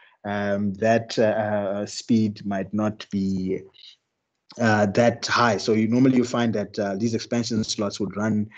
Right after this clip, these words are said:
at much slower speeds than the actual F S B, uh, um, that is there. So to, to, to accommodate, uh, or to try and, and, and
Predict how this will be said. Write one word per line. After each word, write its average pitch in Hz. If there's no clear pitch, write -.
at 107
much 123
slower 110
speeds 98
than 92
the 92
actual 101
F 107
S -
B, 92
uh, 92
um, 87
that 95
is 98
there. 110
So 165
to, 175
to, 175
to 180
accommodate, 143
uh, 113
or 131
to 139
try 180
and, 131
and, 120
and 117